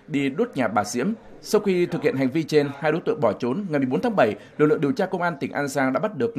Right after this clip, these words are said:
Bùi Tấn Quang khi đang lẩn trốn tại huyện Bình Đại, tỉnh Bến Tre và Nguyễn Tất Linh tại huyện Lấp Vò, tỉnh Đồng Tháp.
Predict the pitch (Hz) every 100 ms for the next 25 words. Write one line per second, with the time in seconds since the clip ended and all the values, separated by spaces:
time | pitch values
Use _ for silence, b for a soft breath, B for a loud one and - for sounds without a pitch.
0 | 127 120 110 123 196 151 139 123 B -
1 | 156 151 151 139 123 104 120 143 196 156
2 | 135 127 101 107 - - 92 117 135 123
3 | 113 B _ 135 131 120 117 160 269 262
4 | 156 147 135 117 127 - 127 226 - 117
5 | 101 - 98 117 107 120 131